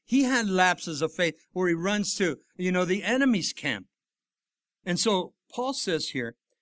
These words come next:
"But the Lord is faithful." I like that. "Even when I'm faithless and you're faithless."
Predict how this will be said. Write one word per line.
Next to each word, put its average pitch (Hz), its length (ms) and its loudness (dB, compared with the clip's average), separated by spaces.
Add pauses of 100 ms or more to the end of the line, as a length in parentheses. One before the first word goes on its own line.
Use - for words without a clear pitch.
(340)
"But 170 180 -10
the 190 100 -6
Lord 190 440 -10 (220)
is - 300 -12
faithful." - 580 -20
I 143 100 -12
like 147 280 -16
that. 80 160 -20 (1200)
"Even 247 400 0
when 208 280 0
I'm 233 380 -2
faithless 170 720 -2 (200)
and 185 260 2
you're 220 260 4
faithless." - 840 -12